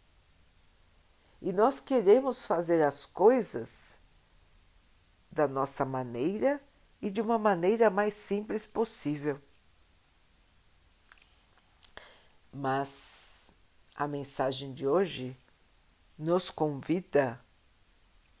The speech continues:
para participar da vida de maneira mais intensa, participando das dificuldades dos nossos irmãos.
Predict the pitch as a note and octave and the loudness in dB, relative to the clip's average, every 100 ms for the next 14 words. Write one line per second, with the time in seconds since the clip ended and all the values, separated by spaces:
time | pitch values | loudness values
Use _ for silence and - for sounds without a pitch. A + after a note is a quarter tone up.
0 | _ _ _ _ _ _ _ - D#3+ E3 | _ _ _ _ _ _ _ -2 -2 -2
1 | D#3 - _ D#3+ G3 G3+ - - - F#3+ | -6 -10 _ -2 0 -4 -8 -16 -8 -6
2 | G3+ - - - G#3 G3+ _ _ D3 D#3 | -4 -2 -2 -2 -6 -10 _ _ -4 -2
3 | D3 B2+ - - - _ _ _ _ _ | -6 -10 -14 -20 -20 _ _ _ _ _
4 | _ _ _ _ _ _ _ _ - C3 | _ _ _ _ _ _ _ _ -12 -12
5 | - C3+ C#3 - C3 - _ _ _ _ | -12 -16 -12 -12 -12 -16 _ _ _ _
6 | _ _ _ C3+ D3 C#3 C#3+ D3 D3+ C#3 | _ _ _ -10 -6 -6 -2 -2 -2 -2
7 | C3+ D3 C#3 D3 C#3 _ - D#3+ D#3+ C#3 | -4 -6 -6 -10 -14 _ -6 -4 -2 -2
8 | - - - A2+ - _ _ _ _ _ | -2 0 -2 -4 -8 _ _ _ _ _
9 | _ _ _ _ - C#3+ - D#3+ - D3+ | _ _ _ _ 2 2 2 0 0 -2
10 | - _ F3 A3+ A#3+ A#3 E3+ D#3+ C#3+ C3+ | -6 _ 4 4 4 -2 0 0 0 -6
11 | E3+ C4+ - B3+ - A#3 E3 D3 F3+ A3 | -4 -4 -4 -6 -4 -6 -2 0 2 0
12 | A3+ A3+ F#3+ G#3+ G#3 D3+ C#3+ C#3 D#3+ - | -4 -8 -6 -4 -4 -6 -4 -4 -2 -4
13 | D3+ D#3 E3 D#3 B2+ E2+ D2+ - - - | -6 -6 -4 -4 -6 -14 -18 -12 -8 -8
14 | - | -8